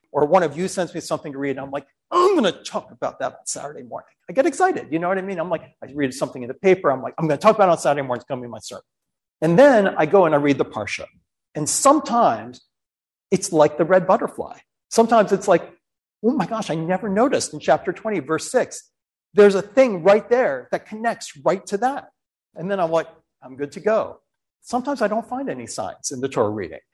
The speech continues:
And then I'm very disappointed, but I still have the Haftarah. So then I read the Haftarah, and maybe it's in Isaiah or Ezekiel. Once in a blue moon, I get one. I'm like, "That's exactly what Ezekiel's talking about in this verse."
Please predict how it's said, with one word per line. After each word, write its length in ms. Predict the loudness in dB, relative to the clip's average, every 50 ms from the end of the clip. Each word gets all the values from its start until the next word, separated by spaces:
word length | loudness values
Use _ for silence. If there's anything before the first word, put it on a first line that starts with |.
| _ _
And 80 | 2 2
then 100 | 4 4
I'm 100 | 4 4
very 160 | 4 2 4
disappointed, 640 | 2 0 0 0 -2 0 0 0 0 -2 -6 -4 2
but 80 | 2 2
I 40 |
still 180 | 2 4 2 2
have 160 | 2 2 0
the 80 | -2 -2
Haftarah. 460 | -2 -2 -4 -4 -8 -12 -12 -12 -14 _ _ _ _ _ _ _ _ _ _
So 160 | 0 0 4
then 160 | 4 6 6
I 40 | 8
read 180 | 8 8 8 8
the 60 | 10
Haftarah, 580 | 8 8 8 8 6 8 8 10 10 8 6 4
and 100 | 0 0
maybe 220 | 0 0 2 2
it's 120 | 0 0 0
in 80 | -2
Isaiah 440 | -2 -2 -4 -4 -4 -4 -4 -4 -4 -6
or 100 | -10 -12
Ezekiel. 500 | -12 -12 -12 -16 -12 -6 -4 -4 -4 -4 -6 _ _ _ _
Once 220 | -6 -6 -6 -6
in 60 | -10
a 60 | -10 -10
blue 220 | -4 -4 -4 -4
moon, 240 | -4 -6 -8 -8 -8
I 80 | -8
get 180 | -8 -6 -8 -8
one. 140 | -8 -10 -10
I'm 100 | -10 -8
like, 160 | -8 -10 -10 _ _ _ _
"That's 240 | -2 -2 -2 0 -2
exactly 360 | -4 -2 -2 -2 -2 -2 -4
what 140 | -8 -8 -8
Ezekiel's 440 | -8 -6 -6 -8 -6 -6 -6 -8 -8
talking 320 | -8 -10 -10 -10 -12 -18
about 320 | -12 -6 -4 -4 -4 -4 -6
in 100 | -10 -12
this 160 | -14 -14 -12
verse." 280 | _ -10 -10 -10 -10